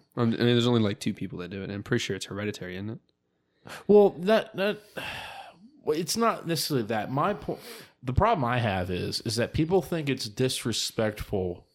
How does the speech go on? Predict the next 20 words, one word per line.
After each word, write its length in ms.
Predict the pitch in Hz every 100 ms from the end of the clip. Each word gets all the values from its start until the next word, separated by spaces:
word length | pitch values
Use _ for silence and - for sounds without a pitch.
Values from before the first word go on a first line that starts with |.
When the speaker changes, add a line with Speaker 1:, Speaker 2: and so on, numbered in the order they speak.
| _ _ _ _ _ _ _ _ _
Speaker 2:
to, 420 | - - 120 98 - -
pe-, 140 | 160
no, 120 | 156
see, 120 | 143 147
people 220 | 165 180
think 160 | 190
it's 120 | 156 -
disrespectful 1000 | 147 147 170 - 143 123 - 104 98 - - _ _ _ _ _ -
if 360 | 113 107 - -
they 840 | 113 98 107 104 104 101 98 98 - _ _ _ _
recast. 600 | - 117 - 104 - - - - - _ _ _ _
How 420 | - - 113 110 107
they 100 | 127
think 200 | 156 143
it's 120 | 135
disrespectful 840 | 139 139 131 - 123 131 135 117
to 140 | 135 127
Speaker 1:
Mm. 60 |
Speaker 2:
Chadwick 420 | 120 120 104 95 -
Boseman. 500 | 123 143 147 147